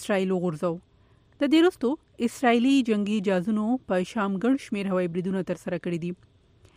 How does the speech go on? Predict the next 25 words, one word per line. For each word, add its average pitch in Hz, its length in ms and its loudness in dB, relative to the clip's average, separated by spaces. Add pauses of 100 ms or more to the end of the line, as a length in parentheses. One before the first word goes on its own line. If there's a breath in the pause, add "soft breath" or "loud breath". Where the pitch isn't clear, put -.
(240 soft breath)
د 233 120 2
اسرائیل 294 360 4
پوځ 285 260 6
ویلي 269 240 4
دي 254 80 4 (100)
چې 220 160 -4
په 196 100 0
دې 202 140 0
هوایي 185 240 2
بریدونو 220 380 0
کې 214 180 -8
یې 208 100 -4 (120)
د 180 180 -4
شام 214 400 -2
او 190 40 0 (100)
ایران 190 300 -4
یو 233 200 2
شمیر 190 320 -4
هدفونه 180 400 -6
په 170 100 -4
نښه 175 240 -8
کړي 170 240 -6
دي. 170 80 -6 (800 soft breath)
د 175 120 -4
اسرائیل 185 300 -2